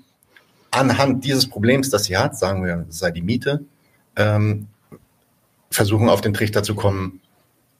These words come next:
"Guck mal, diese Welt, so wie die eingerichtet ist, ist ja eigentlich gar nicht für dich eingerichtet, sondern die ist für jemand anderen eingerichtet."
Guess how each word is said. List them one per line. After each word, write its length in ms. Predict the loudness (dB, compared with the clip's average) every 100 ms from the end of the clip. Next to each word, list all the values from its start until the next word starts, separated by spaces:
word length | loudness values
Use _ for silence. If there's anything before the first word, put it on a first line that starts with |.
| _ _ _ _ _ _ _
"Guck 200 | 0 0
mal, 240 | 0 -6 -6
diese 260 | -2 0 2
Welt, 260 | 2 2
so 140 | 0 -4
wie 60 |
die 220 | 0 2 2
eingerichtet 520 | 2 2 0 -6 -8
ist, 160 | -8 -2
ist 160 | 0
ja 120 | 0
eigentlich 260 | -2 -4 -6
gar 120 | -4
nicht 120 | -4 -6
für 80 |
dich 220 | -8 -12 -12
eingerichtet, 440 | -16 -14 -12 -8
sondern 200 | -6 -4
die 60 | -2
ist 80 | -2
für 100 | -2
jemand 200 | -4 -10
anderen 220 | -14 -14
eingerichtet." 540 | -18 -10 -10 -10 -20